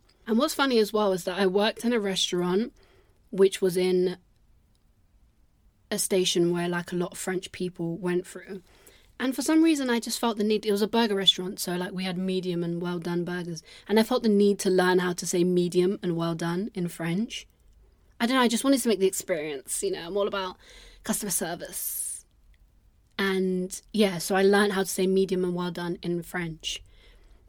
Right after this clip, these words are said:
And I remember they would come and I'd be like, "Medium or well done?" But they wouldn't understand me. So I would say it in French. I'm not gonna say it now 'cause I don't want all the French listeners to cuss me off. Not gonna have it.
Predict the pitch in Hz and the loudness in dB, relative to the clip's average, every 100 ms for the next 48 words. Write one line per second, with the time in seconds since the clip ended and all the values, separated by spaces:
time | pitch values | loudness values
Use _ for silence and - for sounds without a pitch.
0 | - 190 190 190 190 180 - 208 180 175 | -2 2 4 4 0 -2 -2 0 0 -2
1 | - 180 190 185 185 196 196 190 185 185 | -2 -2 -2 -4 2 2 4 2 0 -2
2 | 180 185 180 175 202 - - - - - | -2 -2 -4 -6 -10 -18 -20 -20 -20 -20
3 | - 170 190 196 185 180 - 214 226 185 | -6 2 6 6 2 -2 0 2 2 0
4 | 143 - - - 180 175 170 208 185 170 | -4 -14 -20 -8 -2 -2 0 0 0 -2
5 | - 190 202 202 254 233 226 175 170 151 | -4 -6 -4 -2 0 2 2 2 -4 -6
6 | 139 226 190 185 196 - - 190 196 185 | -8 -8 -2 2 2 0 -2 -4 -2 -8
7 | 170 185 - 175 - 165 160 _ _ _ | -8 -10 -10 -10 -10 -10 -12 _ _ _
8 | _ - 175 185 160 202 - - _ 214 | _ -8 -6 -6 -6 -8 -10 -20 _ -4
9 | 185 185 175 175 202 | -4 -4 -6 -4 -6